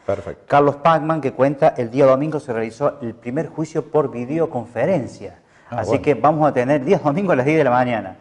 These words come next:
Speaker 1: Perfecto.
Speaker 2: Vamos a tener notas sobre eso.
Speaker 1: Bueno.
Speaker 2: Vamos a hablar de lo que sucedió en la Federación Agraria.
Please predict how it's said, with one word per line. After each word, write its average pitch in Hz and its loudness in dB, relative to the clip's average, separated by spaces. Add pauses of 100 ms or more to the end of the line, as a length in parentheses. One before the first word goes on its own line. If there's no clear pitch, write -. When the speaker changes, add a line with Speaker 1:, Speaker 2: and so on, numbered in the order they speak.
Speaker 1:
Perfecto. 117 -2
Speaker 2:
Vamos 151 2
a 127 2
tener 131 2
notas 143 2
sobre 135 2
eso. 147 2
Speaker 1:
Bueno. 110 -12 (320)
Speaker 2:
Vamos 180 2
a 147 6
hablar 160 2
de 175 0
lo 143 -2
que 233 -4
sucedió 135 -6
en 196 -4
la 175 -4
Federación 117 -4
Agraria. 123 0